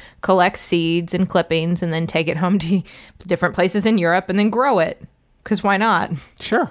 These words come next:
Speaker 1: You want some poison ivy in your garden? Grow it. Um, they grew in Kew Gardens. It grew in the gardens of the Faculty of Medicine in Paris. They,
Speaker 2: Wow.
Speaker 1: they brought it back from the New World to grow it there. And there was a feeling that a lot of these New World plants had some sort of secret,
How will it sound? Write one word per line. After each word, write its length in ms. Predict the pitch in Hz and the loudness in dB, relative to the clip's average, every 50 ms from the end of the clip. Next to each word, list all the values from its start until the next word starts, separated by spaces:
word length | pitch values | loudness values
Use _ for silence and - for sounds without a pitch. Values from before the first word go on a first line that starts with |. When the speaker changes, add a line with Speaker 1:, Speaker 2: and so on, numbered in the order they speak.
| - _ _ - | -6 _ _ -4
Speaker 1:
You 80 | 180 | -4
want 100 | 180 156 | -4 -2
some 100 | - 196 | -2 -2
poison 260 | 190 202 190 185 190 180 | 0 0 0 0 0 0
ivy 220 | 170 175 175 202 | 0 0 0 0
in 80 | 202 208 | -2 -2
your 100 | 220 226 | -2 0
garden? 360 | 233 240 262 302 339 359 330 _ _ _ _ - | 0 0 0 -2 -4 -10 -12 _ _ _ _ -6
Grow 160 | 339 370 220 | -2 -2 -2
it. 140 | - - _ _ _ - - - - - - | -2 -4 _ _ _ -20 -20 -20 -20 -16 -8
Um, 380 | - - 196 190 185 175 175 - _ - - _ _ - | -2 0 0 0 0 -2 -4 -6 _ -20 -20 _ _ -8
they 180 | 190 190 208 208 | -2 0 0 0
grew 240 | 202 202 226 226 220 | 0 0 0 2 2
in 80 | 214 | 0
Kew 220 | 208 - 214 226 220 | 0 -2 -4 -4 0
Gardens. 560 | 226 202 185 185 190 226 285 302 - - - _ _ _ _ _ _ _ _ - - - | 0 0 0 0 -2 -4 -8 -8 -14 -20 -20 _ _ _ _ _ _ _ _ -20 -14 -8
It 120 | - 175 180 | -6 -6 -4
grew 160 | - 180 180 | -2 -2 -2
in 100 | 180 180 | -2 -2
the 80 | 175 | -2
gardens 360 | - - 151 165 180 185 175 170 | -2 0 0 0 0 -2 -4 -4
of 80 | 156 | -4
the 80 | 160 165 | -4 -4
Faculty 380 | - 151 - - 180 175 165 | -2 -2 -2 -2 -2 -4 -4
of 60 | 160 170 | -2 -2
Medicine 360 | 160 156 160 170 - 180 170 | -2 -2 -2 -4 -4 -6 -6
in 80 | 180 | -6
Paris. 480 | 202 - 151 147 165 208 208 - - - _ _ - _ _ _ _ _ _ _ _ _ _ - | -4 -4 -4 -4 -4 -6 -8 -10 -20 -20 _ _ -20 _ _ _ _ _ _ _ _ _ _ -4
They, 160 | - 156 160 | -2 0 2
Speaker 2:
Wow. 80 | 156 - | 2 2
Speaker 1:
they 100 | - 156 | 0 -2
brought 240 | 156 143 147 143 156 | -2 0 0 0 0
it 80 | 160 - | 0 -2
back 180 | - - - | -2 -4 -4
from 120 | - 170 156 | -6 -8 -6
the 40 | 151 | -6
New 80 | 156 156 | -4 -4
World 160 | 151 147 151 | -4 -6 -6
to 60 | 165 | -6
grow 160 | 165 - 147 143 | -6 -4 -4 -4
it 60 | 139 | -2
there. 160 | - 147 160 170 - - - - - - - - | -4 -4 -4 -6 -8 -14 -18 -18 -18 -16 -8 -4
And 280 | 214 214 226 226 - - - | -2 -2 -2 -2 -4 -8 -8
there 200 | 202 214 247 262 | -4 -4 -2 -2
was 120 | 269 240 | -2 -2
a 60 | 254 | -4
feeling 520 | 247 254 - - 339 381 392 359 285 254 220 | -4 -4 -4 -2 0 0 0 2 2 2 2
that 100 | 208 202 | 2 0
a 60 | 185 | 0
lot 240 | 170 175 180 185 202 | 0 0 0 0 0
of 100 | 214 202 | -2 -2
these 180 | 190 190 180 - | -4 -4 -4 -4
New 160 | 185 185 190 | -4 -2 0
World 240 | 180 185 175 165 170 | 0 0 -2 -2 -4
plants 520 | - 214 214 214 196 180 160 - - - _ - | -4 -2 -2 0 0 -2 -4 -8 -14 -20 _ -12
had 480 | - - 185 175 175 175 170 170 - - - | -4 -2 0 0 0 0 -2 -4 -8 -12 -10
some 400 | - - - - 247 247 262 269 | -10 -8 -2 0 2 2 2 0
sort 300 | 254 - 233 208 190 185 | -2 0 0 0 2 0
of 120 | 180 175 | -2 -2
secret, 800 | - - - - - 220 214 214 208 202 190 190 180 - - | -4 -8 -8 -4 -2 -2 0 0 0 2 2 2 2 0 -2